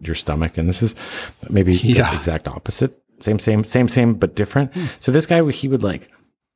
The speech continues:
Speaker 1: just use his fingers to kinda hold, to, to point where in my lungs he wanted me to, to breathe to. And he was trying to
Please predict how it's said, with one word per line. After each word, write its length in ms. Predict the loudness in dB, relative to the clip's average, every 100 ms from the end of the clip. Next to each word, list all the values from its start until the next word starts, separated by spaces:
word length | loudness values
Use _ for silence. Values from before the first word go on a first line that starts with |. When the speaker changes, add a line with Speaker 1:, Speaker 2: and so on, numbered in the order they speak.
| -6
Speaker 1:
just 240 | -4 0
use 160 | 0 0
his 100 | -2
fingers 300 | 0 0 0
to 100 | -2
kinda 340 | -2 -2 -2 -6
hold, 600 | -6 -2 -2 -4 -16 -20 _ _ _
to, 260 | -10 -8 -6
to 120 | -8
point 500 | -8 0 2 2 0 -12 _ _
where 460 | -6 0 2 4 2
in 260 | 0 0 2
my 160 | 2
lungs 640 | 2 2 4 4 2 0 -4
he 220 | -6 -6
wanted 460 | -2 0 2 0
me 380 | 0 2 4 2
to, 300 | -2 -4 -4
to 180 | -2 -4
breathe 540 | -4 0 2 2 0 -6 -8
to. 500 | -2 0 0 -6 -18 -20 -20 -20 -8
And 220 | 0 2
he 180 | 4 2
was 460 | 2 0 -2 -12 _
trying 300 | 0 2
to 120 | 2